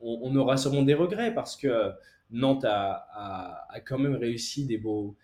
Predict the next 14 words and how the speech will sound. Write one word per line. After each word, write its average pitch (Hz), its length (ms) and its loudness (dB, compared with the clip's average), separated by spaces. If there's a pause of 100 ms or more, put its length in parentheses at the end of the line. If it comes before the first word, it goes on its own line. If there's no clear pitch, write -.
(220)
des 123 100 -2
belles 139 200 6
performances. 143 680 2
On 123 60 -6
se - 80 -6
rappelle 127 280 0
de 117 60 -2
l'année 120 160 0
dernière, 131 360 0
la 113 120 0
finale 123 400 -10
de, 98 320 -12 (560)
de, 113 100 -6
euh, 98 360 -4